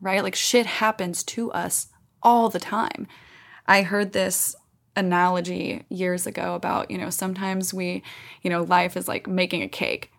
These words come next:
right? We're, we're throwing in the ingredients, the flour, the butter,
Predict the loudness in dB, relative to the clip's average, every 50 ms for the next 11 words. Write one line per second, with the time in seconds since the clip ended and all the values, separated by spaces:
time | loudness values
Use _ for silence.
0 | _ -8 -6 -4 -2 -4 -4 -6 -6 -8 -6 -6 -6 -8 -10 -12 -16 -20 -12 -4
1 | -2 -2 -2 0 0 0 0 0 0 0 0 0 0 0 -2 -2 -2 -4 -4 -4
2 | -2 -4 -4 -6 -6 -6 -6 -6 -2 2 4 4 4 4 4 2 0 -2 -4 -4
3 | 0 2 2 2 2 -2 -4 -6 -8